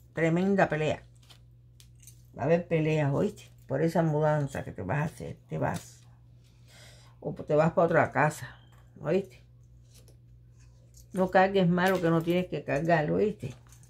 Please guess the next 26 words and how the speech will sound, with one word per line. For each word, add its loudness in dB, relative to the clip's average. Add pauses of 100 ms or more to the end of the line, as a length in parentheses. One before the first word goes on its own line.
(1200)
Carga 0
solamente 4
lo 4
tuyo. -4 (280)
Tienes 0
una 2
ilusión, 2
un 2
sueño 2
y 0
se 0
te -2
va 4
a 4
cumplir. -6
Van -2
a 0
hacer 2
un, 0 (480)
un 0
viaje 6
de 4
aventura, 0
un -4
viaje 4
de 2